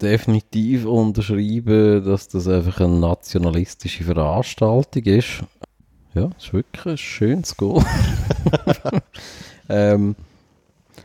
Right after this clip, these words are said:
ja, ich finde das einfach manchmal ein bisschen lächerlich, denn, ähm, so die ganze Diskussion, ich finde das, das ist so auf mehreren Ebenen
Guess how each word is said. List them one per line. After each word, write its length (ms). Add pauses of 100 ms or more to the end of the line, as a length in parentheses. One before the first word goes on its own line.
(640)
ja, 120
ich 160
finde 220
das 160
einfach 220
manchmal 420
ein 60
bisschen 440 (240)
lächerlich, 800
denn, 640 (280)
ähm, 300
so 140
die 140
ganze 380
Diskussion, 1200
ich 100
finde 260
das, 420 (580)
das 380
ist 180
so 180
auf 100
mehreren 640
Ebenen 280